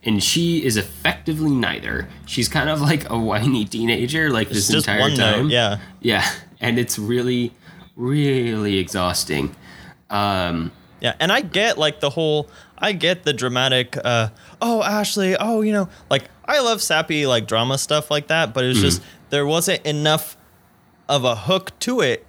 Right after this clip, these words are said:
Speaker 2: to get me to that place where I'm like, I'm feeling for her, and I'm, I don't care how over the top the acting goes and stuff like that, because, you know, if I'm into the characters, I can overlook all that stuff and kind of go along with the ride, but I just didn't get there, at least not with Scarlett. Like,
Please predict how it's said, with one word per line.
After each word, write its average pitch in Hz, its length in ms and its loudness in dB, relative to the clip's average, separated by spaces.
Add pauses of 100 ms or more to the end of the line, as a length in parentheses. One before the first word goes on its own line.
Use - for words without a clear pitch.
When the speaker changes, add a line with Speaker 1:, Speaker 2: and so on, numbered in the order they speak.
(100)
Speaker 2:
to 147 120 0
get 143 220 0
me 151 160 2
to - 140 -4
that 131 200 2
place 139 280 0
where 123 100 0
I'm 120 120 0
like, 113 220 0
I'm 120 140 0
feeling 147 300 0
for 120 180 -2
her, 123 140 2
and 113 120 2
I'm, 131 260 -2
I 123 100 2
don't 135 140 0
care 139 200 0
how 120 180 0
over 113 240 -2
the 104 80 -2
top 107 300 -2
the 107 100 0
acting 107 320 0
goes 104 280 0
and 101 80 -4
stuff 107 220 -2
like - 160 -4
that, 107 220 0
because, - 340 -4 (300)
you - 40 -8
know, 107 140 0
if 120 140 -2
I'm 165 140 2
into 196 260 -2
the 139 120 -2
characters, 156 560 -2 (200)
I 165 100 0
can 170 140 0
overlook 143 440 0
all 113 120 2
that 104 220 0
stuff 156 340 0
and 113 100 -4
kind 120 160 0
of 101 140 -4
go 117 160 2
along 107 260 0
with 104 140 -6
the 107 80 -4
ride, 101 440 0
but 107 180 2
I 110 100 2
just 110 300 -2
didn't 117 260 2
get 113 200 0
there, 110 120 2
at 117 80 2
least 202 180 -2
not 170 180 2
with 123 120 0
Scarlett. 110 460 0
Like, 107 180 -2